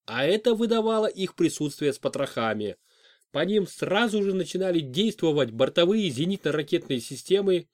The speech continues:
и прочие средства активной оборонительной стратегии. Но кроме этих, так сказать, штатно допустимых трудностей, хватало и других.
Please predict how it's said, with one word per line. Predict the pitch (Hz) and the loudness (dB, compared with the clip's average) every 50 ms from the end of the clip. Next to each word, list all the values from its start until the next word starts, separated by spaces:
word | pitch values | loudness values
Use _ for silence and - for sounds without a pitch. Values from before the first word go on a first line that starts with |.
| _ _ _ _ | _ _ _ _
и | - 196 | -2 0
прочие | 202 - 226 226 202 - - 151 135 | 2 4 4 4 4 4 2 0 -2
средства | 123 - - 175 165 - - - - 190 185 180 | -2 0 2 2 2 2 0 -2 0 0 0 0
активной | - 185 185 - - - 180 180 175 170 165 | 0 -6 -10 -10 -4 -2 0 2 2 2 0
оборонительной | - 147 139 131 131 131 135 139 139 127 117 131 123 | 0 -2 -2 0 0 0 0 0 -4 -4 -4 -6 -6
стратегии. | 117 - 135 120 117 - 127 123 113 101 104 101 98 90 - _ _ _ _ _ _ _ _ _ _ | -4 -4 -6 -8 -4 -4 -4 -4 -4 -4 -6 -6 -6 -6 -8 _ _ _ _ _ _ _ _ _ _
Но | - 131 143 | -4 -4 -4
кроме | 143 - - 156 180 196 208 202 214 214 | -2 -2 2 4 6 6 6 6 4 2
этих, | 202 - 202 196 190 165 135 - 117 98 - _ _ _ | 2 4 4 4 6 4 2 -2 -8 -12 -12 _ _ _
так | _ 151 143 - | _ 0 0 0
сказать, | - - - 151 151 160 139 - | -2 -2 -2 0 2 2 0 0
штатно | - - - - _ 220 202 170 - - 127 120 | -2 -8 -16 -4 _ 2 2 2 0 -2 -4 -2
допустимых | 113 123 117 - 143 135 - - 151 135 127 104 - | -2 -2 -4 -4 -6 -8 -4 -4 -2 -2 -2 -4 -2
трудностей, | - 151 214 226 196 185 - - - 113 95 87 - _ _ | 0 0 0 2 0 0 -2 -2 -6 -10 -10 -10 -12 _ _
хватало | - - - 131 127 - 127 135 143 147 | -12 -2 -2 -2 0 0 0 0 2 0
и | 147 - 175 | 0 -2 -2
других. | 151 175 196 208 190 202 196 131 98 - - | 0 0 0 0 0 0 0 0 0 -2 -8